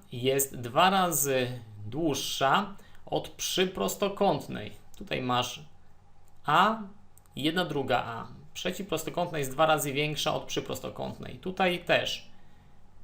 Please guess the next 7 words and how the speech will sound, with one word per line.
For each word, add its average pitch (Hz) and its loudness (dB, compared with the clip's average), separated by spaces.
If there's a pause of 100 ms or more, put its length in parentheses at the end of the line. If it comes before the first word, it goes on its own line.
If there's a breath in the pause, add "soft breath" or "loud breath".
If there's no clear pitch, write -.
(100)
przeciwprostokątna 165 0
jest 139 -2
dwa 147 4
razy 151 4
większa 143 0
od 139 -2
przyprostokątnej. - -4